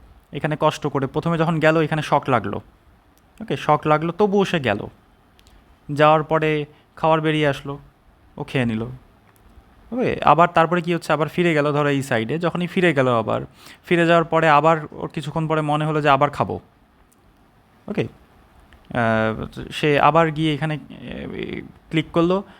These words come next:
এই সুইচটা প্রেস করার সঙ্গে সঙ্গে এখান থেকে আরও বেশি পরিমাণে খাবার বেরিয়ে আসলো,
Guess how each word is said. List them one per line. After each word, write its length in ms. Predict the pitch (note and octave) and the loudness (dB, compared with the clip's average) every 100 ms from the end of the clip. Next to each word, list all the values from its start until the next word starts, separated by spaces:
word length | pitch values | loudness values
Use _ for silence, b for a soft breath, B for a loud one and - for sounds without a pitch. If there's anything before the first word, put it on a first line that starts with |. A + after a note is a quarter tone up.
| B - | B -10
এই 300 | C#3+ C3 C3+ | -4 -2 -2
সুইচটা 580 | - D3+ - D3+ C#3+ C3 C3 C3 | -4 -6 0 2 2 2 -4 -4
প্রেস 220 | D3+ D3 - | -2 -4 -2
করার 220 | D3 C#3+ | -4 -2
সঙ্গে 280 | - D#3+ E3+ | -2 -2 -2
সঙ্গে 220 | F#3 F#3 | -2 0
এখান 180 | E3 D#3+ | 0 2
থেকে 120 | E3 | 6
আরও 180 | D#3 F3+ | 6 4
বেশি 280 | F3 - | 0 -2
পরিমাণে 380 | A3+ F#3 F#3+ G#3+ | 0 2 2 -2
খাবার 260 | G#3+ D3 C#3+ | 4 4 4
বেরিয়ে 280 | A#2+ A2 G2 | 0 0 -2
আসলো, 280 | - - | -6 -16